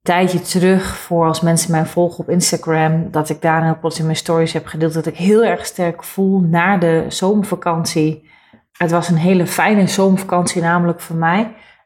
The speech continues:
Alhoewel ik natuurlijk, hè, ook m-, met het gebeuren wat er op Elba is gebeurd en dat ik daar nog even in het ziekenhuis ben beland, laat ik even buiten beschouwing, maar ook daar zitten learnings in.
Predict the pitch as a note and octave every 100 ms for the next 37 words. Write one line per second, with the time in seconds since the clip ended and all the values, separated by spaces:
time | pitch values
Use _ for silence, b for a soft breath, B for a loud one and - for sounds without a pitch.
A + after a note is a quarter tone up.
0 | _ - D#3+ D#3+ D#3+ D#3+ D#3 - - D#3+
1 | - E3+ D#3+ E3 E3 F3 - E3+ E3 D#3+
2 | - E3 - E3 F3 E3 D#3 - D#3+ F3
3 | F3+ F3 D#3 D#3 E3 - E3 E3+ E3 D#3+
4 | D#3+ - D#3 E3+ E3+ D#3+ D#3 D#3+ D#3+ E3+
5 | D#3+ E3 D#3+ D#3+ D#3 - F#3 E3+ D#3 -
6 | E3 D#3+ D#3 D#3 D#3+ - b b b b
7 | - F3 E3+ E3+ F3 E3+ E3 E3+ E3+ D#3
8 | E3+ E3+ F3+ F#3+ F3 D#3+ E3+ D#3+ D#3+ E3
9 | E3+ E3+ E3 E3 D#3+ E3 F3 E3 E3 E3
10 | E3+ F#3+ B3+